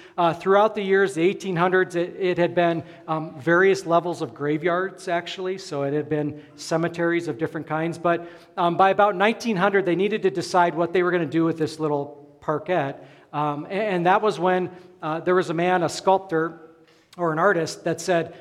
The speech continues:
"I've got an idea for Postman's Park." He said, "I-, it's a smaller park. This isn't one of the most fan-, this isn't Trafalgar Square. This isn't the big grand Buckingham Palace,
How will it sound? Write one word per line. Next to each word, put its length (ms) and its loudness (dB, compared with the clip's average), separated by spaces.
"I've 120 0
got 140 4
an 80 0
idea 420 0
for 520 -2
Postman's 600 -2
Park." 560 -6
He 80 -2
said, 200 4
"I-, 60 2
it's 340 2
a 60 -6
smaller 480 4
park. 320 2
This 220 -4
isn't 200 0
one 160 4
of 60 0
the 80 2
most 260 -2
fan-, 200 0
this 160 0
isn't 180 -2
Trafalgar 540 2
Square. 460 2
This 180 -2
isn't 180 -2
the 80 0
big 240 2
grand 480 0
Buckingham 400 0
Palace, 460 2